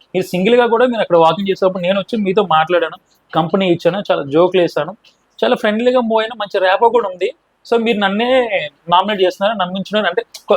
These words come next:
as a friend గా ఉన్నాను మీతో, as a friend ని కూడా మీరు నామినేట్ చేస్తున్నారు మీరు అనేసి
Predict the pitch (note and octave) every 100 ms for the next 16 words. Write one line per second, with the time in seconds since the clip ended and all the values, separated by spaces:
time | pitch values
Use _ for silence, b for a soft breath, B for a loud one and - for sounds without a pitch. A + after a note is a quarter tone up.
0 | E3 E3 G#3 F3+ F#3 A3 A#3 G#3+ A3 F#3
1 | A#3+ C#4 b _ F3 F#3+ G3+ - F#3+ A#3
2 | B3+ B3 B3+ G#3+ F#3+ F#3 G3+ F3 E3+ F3
3 | D#3+ D3+ D3 D3 D3 - A#3 A#3+